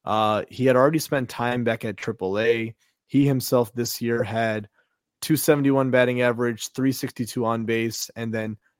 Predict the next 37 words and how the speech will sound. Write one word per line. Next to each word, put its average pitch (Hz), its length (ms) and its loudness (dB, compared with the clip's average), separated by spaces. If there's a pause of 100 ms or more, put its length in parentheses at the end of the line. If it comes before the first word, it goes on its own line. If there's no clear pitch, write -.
an 113 120 -6 (100)
eight 139 280 0
twenty-three 131 580 0
O 113 120 0
P 110 280 -6
S, - 380 -6 (440)
uh, 107 160 -2
all 143 280 6
at 147 140 2
triple 127 400 0
A 117 120 0
this 113 280 -8
year 113 140 -4
in 107 120 -6
Memphis. 110 460 -8
So, 110 400 -2 (1040)
you 131 140 2
know, 180 120 2
the 165 140 4
Orioles 147 360 4
and 127 80 -2
other 127 200 -2
teams 123 240 -6
have 110 120 -6
certainly, 123 400 -4
at 110 60 -4
least 113 320 -6
in 110 140 -8
the 107 120 -4
International 110 580 -4
League, 135 180 -2
been 120 100 -4
able 110 240 -4
to 104 80 -8
see 147 300 -2
him 110 260 -6
play. 110 460 -2